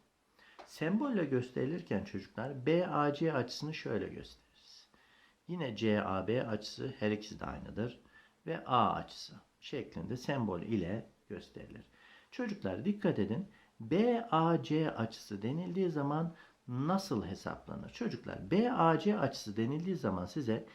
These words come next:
ilk önce B noktasını bulacaksınız. Bakın bu anlattığım çok önemli. Bazıları B A C açısı dediği zaman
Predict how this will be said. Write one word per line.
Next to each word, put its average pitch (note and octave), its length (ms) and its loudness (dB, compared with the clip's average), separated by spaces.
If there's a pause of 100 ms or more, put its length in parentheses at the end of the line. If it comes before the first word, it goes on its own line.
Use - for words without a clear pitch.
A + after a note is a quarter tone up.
(300)
ilk A3+ 300 -4
önce A#2 460 0 (300)
B F3+ 340 4
noktasını C#3 520 0
bulacaksınız. F#2 580 -4
Bakın E3 300 0 (340)
bu A#3 140 2
anlattığım E3+ 580 2
çok D3+ 260 0
önemli. G2 520 0 (420)
Bazıları C#3+ 640 2
B F#3 160 4
A E3+ 280 4
C E3 200 2
açısı - 420 -4
dediği D#3+ 280 0
zaman B2+ 440 2